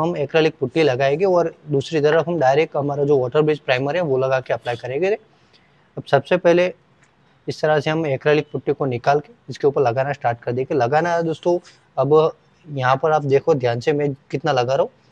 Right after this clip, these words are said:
जो इसके grains है ना, उसे ऐसे फिल अप करना है। इसी तरह से लगाना है, ज़्यादा लगाना हमें इसमें ज़रूरत नहीं होता है। बस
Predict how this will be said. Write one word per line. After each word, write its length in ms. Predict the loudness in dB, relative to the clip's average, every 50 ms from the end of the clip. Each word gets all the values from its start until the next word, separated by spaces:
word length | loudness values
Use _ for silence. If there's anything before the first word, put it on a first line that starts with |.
| _ _ _ _ _ _ _ _ _ _ _ -20 -20 -16 -10 -8 -6 0
जो 180 | 2 4 4
इसके 240 | 4 2 2 0 2
grains 300 | 4 4 4 4 4 2
है 60 | 0
ना, 60 | 2
उसे 260 | 2 2 2 4 4 2
ऐसे 220 | 2 2 0 -2
फिल 200 | 0 0 2 2
अप 140 | 0 0 0
करना 220 | -4 -4 -2 -4 -6
है। 120 | -8 -12 _ _ _ -20 _ _ _ _ _ _ _ -8
इसी 180 | -4 -2 0
तरह 200 | 2 4 6 6
से 120 | 4 4 0
लगाना 300 | 0 2 2 2 2 2
है, 60 | 2
ज़्यादा 260 | 2 2 2 2 2
लगाना 340 | 2 2 2 0 -2 -2 -2
हमें 460 | -2 -2 -4 -2 -2 0 2 2 0
इसमें 380 | 0 -2 -2 -2 -2 -2 0 0
ज़रूरत 400 | 2 2 4 6 4 4 4 2
नहीं 100 | 0 0
होता 220 | 0 0 0 0
है। 60 | 0
बस 280 | 0 0 -2 -2 -4